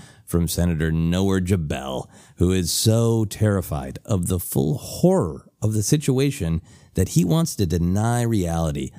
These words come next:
A Death Star. This is nonsense. That's my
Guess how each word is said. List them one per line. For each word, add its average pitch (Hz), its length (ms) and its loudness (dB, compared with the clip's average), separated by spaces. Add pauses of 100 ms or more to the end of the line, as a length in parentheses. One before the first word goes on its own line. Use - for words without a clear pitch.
(160)
A 101 100 2
Death - 400 -4
Star. 69 480 -2
This 165 300 -2
is 71 200 -6
nonsense. 73 1080 0 (640)
That's 123 320 2
my 87 320 2